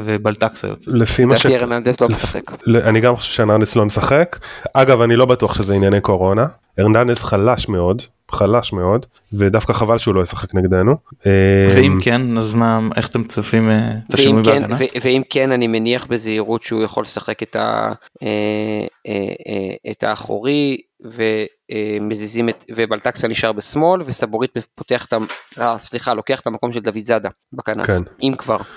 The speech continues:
Speaker 2: אמ, אבל אני, אני כן חייב לת-, כאילו, מה שכן קצת השתנה, בנוסף, כאילו, לח-,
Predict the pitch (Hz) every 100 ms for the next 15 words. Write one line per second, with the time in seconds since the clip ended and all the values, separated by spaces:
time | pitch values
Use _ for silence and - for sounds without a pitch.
0 | - - - 101 101 98 101 98 98 98
1 | 95 101 - _ 110 98 98 95 104 92
2 | - - 110 98 - 147 - 151 139 127
3 | 107 113 98 95 101 107 135 - - 147
4 | 170 - 156 110 - 101 95 92 135 -
5 | - - 117 117 151 143 135 113 101